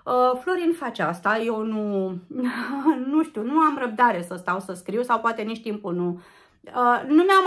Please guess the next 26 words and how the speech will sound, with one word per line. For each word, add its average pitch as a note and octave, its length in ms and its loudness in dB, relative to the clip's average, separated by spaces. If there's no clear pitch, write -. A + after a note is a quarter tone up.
alocat D4 460 4
suficient G#3 480 -8
timp G3 180 -4
pentru F#3+ 400 -6
acest F3+ 400 -2
task, D#3+ 320 0
să - 220 -10
zicem. D4+ 440 -4
Uh, B3 260 0
l-am D4+ 280 6
dus E4+ 200 -4
în D#4 100 2
altă G#3+ 260 4
parte, E3+ 320 0
timpul F3+ 360 -4
meu, G3+ 300 -2
ăla G3 420 0
puțin A#3 300 -4
limitat, G#3+ 560 0
că G3+ 120 -4
tot G3+ 240 -6
douăzeci F3 200 -4
și - 60 -16
patru F3 280 -2
de G#3+ 120 0
ore F#3 420 2